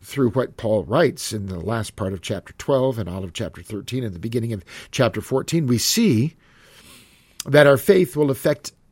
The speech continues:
every part of our life, our, our civic life, our relationship with unbelievers, our relationship with God, our relationship with other believers. And that's the context,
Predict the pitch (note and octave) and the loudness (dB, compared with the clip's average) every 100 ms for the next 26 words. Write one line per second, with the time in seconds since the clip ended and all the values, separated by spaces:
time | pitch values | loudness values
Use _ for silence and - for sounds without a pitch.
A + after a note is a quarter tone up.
0 | _ D#3 E3+ E3 - F3 E3+ D3+ D3 D#3 | _ 0 2 2 0 -4 -2 -2 -2 -4
1 | - - - - A#2 A#2+ G2 - F3+ F#3 | -8 -10 -12 -6 -6 -2 -4 -2 0 0
2 | G3 D3+ F3 - - G2+ F#2 G2 A#2+ B2 | 0 -2 -4 -6 -6 -8 -6 -6 -6 -8
3 | A2+ A#2+ - G#2 - A#2 G#2+ G#2 F3 F#3 | -10 -10 -8 -10 -6 -6 -4 -4 -2 0
4 | E3+ E3+ - - - - G2+ G#2 A#2+ A2+ | 2 0 -2 -14 -14 -6 -4 -4 -4 -6
5 | A2+ - A2 A2 A2 - - - C3 C3 | -8 -8 -8 -6 -6 -6 -12 -14 -4 -2
6 | D3+ E3 E3 D#3 - - - G#2+ G#2 F#2+ | 0 0 0 -2 -8 -20 -10 -6 -4 -4
7 | G#2+ A#2 A#2+ - G#2 G#2 G2 F#2 G#2 C3+ | -6 -6 -6 -6 -4 -4 -4 -4 -4 -2
8 | E3 E3 F3 - - _ - - - _ | -2 -2 -4 -6 -10 _ -20 -20 -20 _
9 | - F3 D#3 C#3 G3+ A3+ - - E3 - | 0 4 4 4 2 2 0 -2 -4 -2
10 | D3+ C3 A#2 - - - | -2 -2 -4 -10 -12 -14